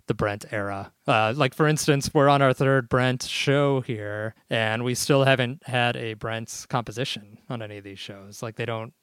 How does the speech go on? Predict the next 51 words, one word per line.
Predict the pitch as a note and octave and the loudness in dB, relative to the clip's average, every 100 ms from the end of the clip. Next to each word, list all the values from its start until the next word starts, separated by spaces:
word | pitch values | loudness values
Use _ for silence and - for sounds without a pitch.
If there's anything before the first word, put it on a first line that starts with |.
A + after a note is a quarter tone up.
| - | -2
give | A#2+ A2 | -2 -2
Brent | A#2+ A#2+ C3 | -4 -4 -4
any | A#2+ | -8
of | A#2 | -8
his | G#2+ A2+ | -10 -10
songs | - A#2 A2+ G#2 G#2 | -8 -4 -4 -6 -12
on | G2+ | -14
these | G#2 G2 | -14 -16
Dick's | A#2+ - | -18 -18
Picks, | - - - | -20 -20 -18
which | B2+ B2+ | -14 -12
I | |
think | B2 C3+ | -14 -16
is | - | -14
kinda | C3+ B2 | -12 -12
weird | B2+ - E3+ | -14 -16 -16
because, | E3 C#3+ C#3 - - - - - | -8 -8 -6 -12 -14 -18 -16 0
you | F3+ | 4
know, | D3 | 6
certainly | F3+ D#3 C#3+ | 8 6 6
by | C3+ | 6
the | C3 A#2+ | 6 4
end | C#3+ | 2
of | |
the | A2+ A2 | -2 -6
eighties, | G#2+ G#2 G#2 - | -8 -8 -12 -8
there | A2 | -6
was | G#2+ | -6
a | G#2 | -6
Brent | G#2+ G#2 | -8 -8
song | - G#2+ G2+ G2+ G#2 _ _ | -8 -8 -8 -12 -18 _ _
at | B2 A2+ | 0 2
least | F3+ - | 2 0
every | A2+ G#2 | -4 -4
show, | - C#3 D#3 G#2 | -2 2 2 0
if | A2+ | -4
not | B2 G#2+ G#2+ - - | -6 -4 -6 -10 -6
one | B2 A2 | -4 -4
in | G#2 | -8
each | G#2+ | -10
set, | - C3+ B2 G#2 _ _ - | -8 -6 -6 -10 _ _ -12
uh, | G#2+ G2 | -10 -10
as | A2 A2 | -10 -10
he | A2+ G#2 | -10 -12
sort | - A2+ | -10 -10
of, | G#2 G2+ _ _ _ _ | -10 -14 _ _ _ _
you | C#3 | -8
know, | G#2 G2 - | -8 -10 -8
grew | - B2 A#2 | -4 -2 -2
in | G#2+ | -6
stature | - A#2+ A2 - G#2 G2 | -6 -4 -4 -6 -10 -12